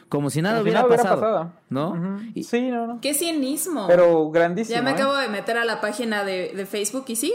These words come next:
Speaker 3: justo tienen posteos de hace ratito y demás, o sea, que ellos les <laughs> siguen
Speaker 2: Sí, por
Speaker 3: generando.
Speaker 2: supuesto. Y no, pues ya, o sea, total que ahorita estamos literalmente en una,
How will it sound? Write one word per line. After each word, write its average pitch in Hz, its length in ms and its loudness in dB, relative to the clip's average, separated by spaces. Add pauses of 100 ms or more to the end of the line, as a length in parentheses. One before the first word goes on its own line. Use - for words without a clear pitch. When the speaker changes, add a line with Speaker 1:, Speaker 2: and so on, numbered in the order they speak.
Speaker 3:
justo 330 320 -6
tienen 269 540 -4
posteos 214 500 -6
de 214 80 -4
hace 190 560 -4
ratito 214 640 -6
y 247 100 -4
demás, 180 420 -6
o 240 60 -8
sea, 196 220 -6
que 185 80 -8
ellos 214 220 -6
les 170 200 -4
<laughs> - 60 -10 (880)
siguen - 20 -
Speaker 2:
Sí, 247 220 -2
por 254 80 -6
Speaker 3:
generando. 180 520 0
Speaker 2:
supuesto. 156 420 -4
Y 160 100 -4
no, 214 160 4
pues 190 120 2
ya, 185 220 6
o 147 60 -2
sea, 151 160 2
total 190 340 2
que 202 60 2
ahorita 175 260 4
estamos 170 380 -2
literalmente 151 560 -4
en 147 120 -6
una, 139 600 -8